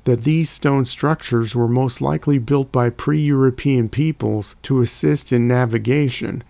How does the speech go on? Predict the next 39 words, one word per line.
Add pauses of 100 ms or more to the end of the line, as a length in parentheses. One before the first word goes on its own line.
and
that
they
were
aligned
in
such
a
way
that
an
ancient
seafaring
people
might
have
used
them (100)
as
directional
devices. (360)
Whatever
the
purpose
of
these
structures, (160)
these
settlements
associated
with
them
were
built
around
eight
hundred
A
D